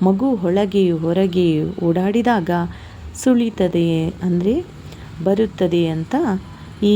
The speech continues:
ಹಾಡಿನ ಈ ಮೊದಲ ಪ್ಯಾರಾಗ್ರಾಫಲ್ಲಿ ಹೇಳಿದ್ದಾರೆ. ಕೂಸು ಇದ್ದ ಮನಿಗೆ ಬೀಸನಿಗೆ ಯಾತಾಕ, ಕೂಸು ಕಂದಯ್ಯ ಹೊಳ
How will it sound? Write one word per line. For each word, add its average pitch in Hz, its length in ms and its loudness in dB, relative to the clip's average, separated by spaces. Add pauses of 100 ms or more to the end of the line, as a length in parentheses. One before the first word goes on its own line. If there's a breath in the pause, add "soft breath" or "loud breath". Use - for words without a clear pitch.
ಹಾಡಿನ 175 560 0 (240)
ಈ 208 120 2 (140)
ಮೊದಲ 190 360 2 (1120)
ಪ್ಯಾರಾಗ್ರಾಫಲ್ಲಿ 180 840 0 (420 loud breath)
ಹೇಳಿದ್ದಾರೆ. 185 580 2 (1160 loud breath)
ಕೂಸು 269 520 2 (240)
ಇದ್ದ 202 360 0 (200)
ಮನಿಗೆ 180 600 2 (100)
ಬೀಸನಿಗೆ 185 960 2 (200)
ಯಾತಾಕ, 175 680 0 (680 loud breath)
ಕೂಸು 339 480 2 (200)
ಕಂದಯ್ಯ 196 840 2 (400)
ಹೊಳ 180 280 0